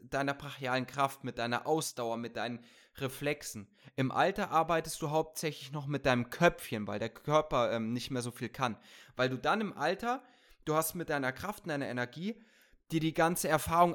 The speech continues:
angesammelt und irgendwann hast du die Energie nicht mehr und dann kannst du die Erfahrung einsetzen.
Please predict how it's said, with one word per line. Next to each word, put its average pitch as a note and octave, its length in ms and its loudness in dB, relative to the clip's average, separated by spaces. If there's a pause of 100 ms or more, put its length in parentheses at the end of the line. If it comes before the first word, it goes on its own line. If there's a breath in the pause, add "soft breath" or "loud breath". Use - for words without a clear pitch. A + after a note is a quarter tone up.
angesammelt E3+ 840 4
und - 200 2
irgendwann F3+ 480 4
hast G#3 180 0
du G3 60 -4
die D#3+ 120 -2
Energie D3 340 0
nicht D#3 200 -4
mehr E3+ 160 2
und C#3+ 160 0
dann F3+ 140 2
kannst F3 280 -8
du E3 40 -10
die D3+ 120 -2
Erfahrung E3+ 580 -2
einsetzen. D3 840 -2